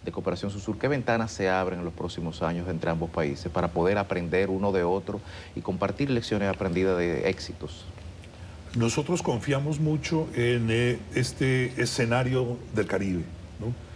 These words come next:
Speaker 2: El Gran Caribe es un, una, un potencial realmente. Eh, Colombia hace parte del Gran Caribe también, al igual que República Dominicana y otros países. De manera que, eh,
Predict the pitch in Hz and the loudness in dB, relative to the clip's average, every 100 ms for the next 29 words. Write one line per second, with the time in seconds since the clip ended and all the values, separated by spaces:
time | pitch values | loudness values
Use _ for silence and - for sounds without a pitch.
0 | - 110 107 131 135 147 135 135 135 127 | -4 0 4 4 4 2 2 2 2 2
1 | 113 113 - - - 120 120 117 113 104 | 0 -2 -4 -8 -4 0 2 2 2 0
2 | - 113 120 117 113 113 113 117 123 110 | -2 2 4 4 4 4 4 4 2 2
3 | 127 120 95 - 151 120 95 95 92 95 | 2 2 2 2 2 2 0 -4 -2 -4
4 | 95 104 101 - - - - - - 95 | -4 -2 -4 -6 -14 -14 -14 -8 0 2
5 | 92 87 87 90 87 98 98 107 101 101 | 4 4 4 2 4 4 4 4 2 2
6 | - 92 95 98 87 85 95 98 95 95 | 2 0 2 0 0 0 2 2 2 2
7 | 85 85 92 98 90 85 82 98 90 - | 2 2 2 2 2 2 2 2 0 0
8 | 90 92 92 85 82 - 92 95 92 90 | 0 2 2 4 2 2 2 2 2 0
9 | - 85 87 - 131 - - - - - | -2 0 0 0 -2 -2 -8 -10 -10 -8
10 | - 101 101 104 127 131 120 107 107 101 | 0 2 4 4 4 4 2 2 2 2
11 | 98 98 | 4 4